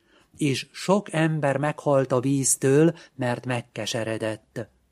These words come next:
És a negyedik angyal is megfújta a harsonát, és a naphegy egyharmadát,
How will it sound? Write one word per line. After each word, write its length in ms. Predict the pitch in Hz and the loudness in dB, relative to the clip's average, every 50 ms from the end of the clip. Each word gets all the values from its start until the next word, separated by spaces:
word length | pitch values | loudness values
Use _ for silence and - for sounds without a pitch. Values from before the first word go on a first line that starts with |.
| _ _ _ _ _ _ _ _ _ _ _ _ _ _ _ _ _ _ _ _ _ _ _ _ _ _ _ _ _ _ _ _ _ _ _ _ _ _ _ _ _ | _ _ _ _ _ _ _ _ _ _ _ _ _ _ _ _ _ _ _ _ _ _ _ _ _ _ _ _ _ _ _ _ _ _ _ _ _ _ _ _ _
És 240 | - 170 160 151 - | 2 2 2 4 4
a 80 | 160 156 | 2 2
negyedik 500 | 160 190 180 139 139 120 110 123 120 - | 4 4 4 4 2 2 2 0 0 0
angyal 420 | 131 127 123 127 123 127 123 123 | 0 0 0 0 0 0 2 2
is 180 | 123 120 117 - | 2 0 -2 -2
megfújta 720 | 147 147 135 - - - 131 123 117 - 127 117 117 117 | -4 -4 -6 -6 -4 -4 -2 -2 -2 -2 -2 -2 -2 -2
a 20 | |
harsonát, 1000 | 110 113 123 120 117 113 - - - 117 117 113 110 110 110 113 110 - 120 113 _ _ _ _ _ _ _ _ _ _ _ _ _ _ _ _ _ _ _ _ _ _ | -2 -2 -2 -2 -2 -2 -4 -6 -6 -6 -6 -6 -6 -6 -6 -6 -6 -8 -10 -10 _ _ _ _ _ _ _ _ _ _ _ _ _ _ _ _ _ _ _ _ _ _
és 260 | - 143 139 123 - | -6 -4 -4 -2 -2
a 80 | 135 127 | 0 0
naphegy 520 | 139 156 156 151 - 131 135 135 - - | 0 0 -2 -2 -4 -4 -4 -4 -6 -6
egyharmadát, 1040 | - - 143 139 - - 147 139 139 143 131 135 135 139 135 139 143 147 156 - 160 | -2 -2 -2 -2 0 0 2 2 4 4 2 2 2 2 2 2 2 2 0 -4 -8